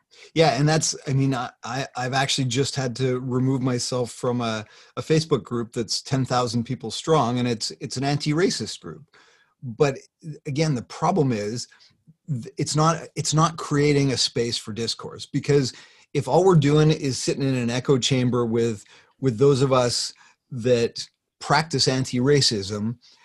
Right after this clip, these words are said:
we're not actually affecting change, because those aren't the people we need to talk to. So I need to be able to have the conversation with, you know, Joe down the street who, who is racist, and, and allow him to express his racist opinions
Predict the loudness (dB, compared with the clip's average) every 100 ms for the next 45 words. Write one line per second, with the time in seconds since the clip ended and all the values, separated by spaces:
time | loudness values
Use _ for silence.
0 | _ -8 0 4 4 2 -2 0 -2 -2
1 | -6 -8 -10 -4 -2 -4 -8 -10 -6 -4
2 | -4 4 4 6 4 2 -4 -2 -2 0
3 | -2 -4 -8 -2 -2 -4 -14 -14 -18 _
4 | _ _ _ _ -4 0 2 2 2 2
5 | 2 2 0 0 -2 -2 -4 -4 -2 -2
6 | -2 -2 0 0 0 -6 _ _ _ -8
7 | -4 -2 -2 2 4 4 4 2 -2 -2
8 | 0 2 2 -2 _ -8 -4 -2 -4 -2
9 | 2 2 2 -2 -4 -4 -8 -6 -8 -12
10 | _ _ _ _ _ _ _ 0 0 -2
11 | _ -4 -2 0 4 6 8 6 4 0
12 | -2 -2 -4 -6 0 0 2 0 -2 -4
13 | -4 -2 0 0 -2 -8 -6 -2 2 0
14 | -2 -8 -8 -10